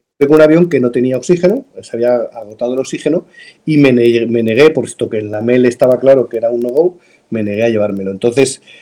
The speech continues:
eh, se me amenazó de que o me llevaba el avión así o, o que iba a sufrir consecuencias. Pensé, sinceramente, que no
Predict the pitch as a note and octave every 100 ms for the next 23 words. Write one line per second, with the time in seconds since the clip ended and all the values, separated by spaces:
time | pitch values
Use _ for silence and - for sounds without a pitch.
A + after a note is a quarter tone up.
0 | _ - A#2 A#2 A2+ A2+ A2 - A#2+ A#2
1 | A#2 A2+ G#2 D3+ G3 - _ _ _ _
2 | - A#2 A2+ G#2+ G#2+ G#2+ A2+ A2 A2+ A2
3 | B2 C3+ C3+ C3+ B2+ - D#3+ B2+ A2 F2+
4 | A2 G#2+ G#2+ A2 A#2+ A#2+ - A#2+ B2+ C#3
5 | C3 C#3+ E3+ E3+ G3 G3 - _ B2 A2
6 | D3 D3 C#3+ - B2 A#2 C3 C3 C#3+ C#3
7 | A#2 A2 A2+ B2+ B2+ A#2+